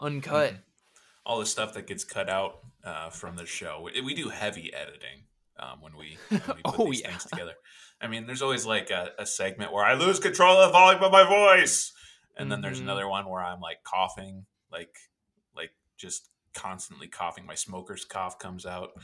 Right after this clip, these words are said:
Speaker 2: 'cause I, like,
Speaker 1: Of course.
Speaker 2: I, I got, like, five packs a day, you know, uh, stuff like
Speaker 1: Mm-hmm.
Speaker 2: that. Uh, it's usually me, I'm realizing now. I'm the one that kinda derails this. I, I don't feel like we have to edit you too much.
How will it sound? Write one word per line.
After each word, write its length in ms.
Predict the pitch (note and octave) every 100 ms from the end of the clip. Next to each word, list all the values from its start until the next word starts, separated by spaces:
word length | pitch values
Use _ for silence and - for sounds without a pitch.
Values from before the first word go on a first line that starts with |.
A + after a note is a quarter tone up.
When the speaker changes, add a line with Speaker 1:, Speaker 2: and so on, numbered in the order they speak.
| -
Speaker 2:
'cause 140 | - E2+
I, 140 | E2
like, 220 | D2+ - -
Speaker 1:
Of 60 |
course. 360 | F2+ E2 - _ _
Speaker 2:
I, 100 | -
I 40 | E2+
got, 140 | -
like, 100 | -
five 280 | - C#2+ D2+
packs 260 | D#2 D2 -
a 40 |
day, 260 | E2+ E2+ E2+
you 60 | E2
know, 280 | E2 D#2+ _ - - _
uh, 180 | E2+ E2+
stuff 280 | - G2+ E2+
like 140 | F2
Speaker 1:
Mm-hmm. 60 | C3
Speaker 2:
that. 320 | F2+ F2+ - _ _ _ _ _ -
Uh, 280 | B1 E2 E2+ - _
it's 120 | -
usually 320 | E3 C4+ E4
me, 360 | G#3+ F#2+ G#2 E2+
I'm 180 | E2+ F2 G#2+
realizing 500 | G#2+ F#2 E2+ E2+ E2
now. 180 | D#2 D2+
I'm 180 | G2 C3
the 60 |
one 140 | A#2 G2
that 120 | F2+
kinda 220 | - F2+
derails 540 | E2 E2 F2 F2 E2+ -
this. 480 | C#2 - - - _ _ _ _ -
I, 120 | F2+ G#2+
I 60 |
don't 180 | B2 -
feel 140 | -
like 160 | E3 -
we 80 | B2
have 140 | A#2+
to 140 | G#2+ F#2
edit 160 | G#2
you 160 | E2 F#2
too 160 | - D2
much. 440 | B1+ A1+ -